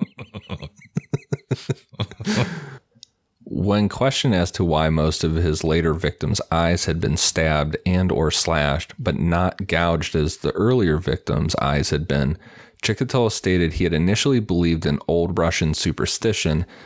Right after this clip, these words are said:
that the image of a murderer is left imprinted on the eyes of a victim.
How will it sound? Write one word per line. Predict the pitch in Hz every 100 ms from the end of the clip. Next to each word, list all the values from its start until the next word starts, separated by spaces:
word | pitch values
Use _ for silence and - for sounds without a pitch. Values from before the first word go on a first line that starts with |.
| -
that | - 76
the | -
image | 85 104 110
of | 117
a | 120
murderer | 110 85 82 80 80 80 -
is | 85 73
left | 76 80
imprinted | 78 67 - 101 101 98 -
on | 82
the | 85 -
eyes | 73 73 -
of | 67
a |
victim. | 92 82 - - 50 95